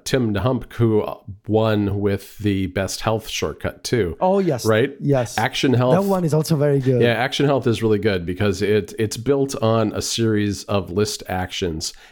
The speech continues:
Speaker 1: and it kicks off with allowing you to pick from a list to decide what workout you wanna do, or whether you wanna log water, caffeine, or your weight. And it's really,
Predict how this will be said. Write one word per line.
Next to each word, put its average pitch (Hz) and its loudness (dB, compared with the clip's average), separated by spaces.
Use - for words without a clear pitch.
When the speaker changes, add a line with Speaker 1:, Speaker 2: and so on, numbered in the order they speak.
Speaker 1:
and 101 0
it 95 -4
kicks - -4
off 104 0
with 101 0
allowing 98 0
you 95 -2
to 90 -4
pick 131 0
from 120 0
a 107 2
list 104 0
to 104 -4
decide 98 -2
what 98 -4
workout 101 -2
you 98 -2
wanna 92 -2
do, 90 -2
or 101 0
whether 101 2
you 107 0
wanna 95 -2
log 95 -2
water, 101 0
caffeine, 95 -2
or 90 -2
your 85 -4
weight. 117 -2
And 139 2
it's - -2
really, 269 0